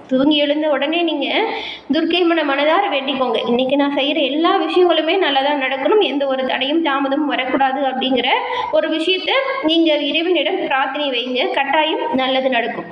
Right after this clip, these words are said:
அதே போல செவ்வாய்க்கிழமையில சிவபெருமான் வழிபாடுமே இந்த மேசராசி அன்பர்களுக்கு எல்லாவித நன்மைகளும் கொடுக்கக்கூடிய வழிபாடா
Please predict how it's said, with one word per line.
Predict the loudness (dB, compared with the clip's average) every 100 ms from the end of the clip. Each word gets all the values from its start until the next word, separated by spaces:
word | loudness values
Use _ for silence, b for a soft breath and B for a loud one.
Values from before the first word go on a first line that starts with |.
| B B B
அதே | -2 0
போல | 0 0 -2 -2
செவ்வாய்க்கிழமையில | -2 0 0 0 0 2 2 0
சிவபெருமான் | 0 2 2 2 2 2 0
வழிபாடுமே | 0 0 0 0 0
இந்த | 0 -2
மேசராசி | -2 -2 0 0 0 0
அன்பர்களுக்கு | 0 0 0 0 0 0
எல்லாவித | 0 0 0 0 -2
நன்மைகளும் | -2 -2 0 0 2 0
கொடுக்கக்கூடிய | 0 0 -2 -2 0 0
வழிபாடா | 2 0 0 -2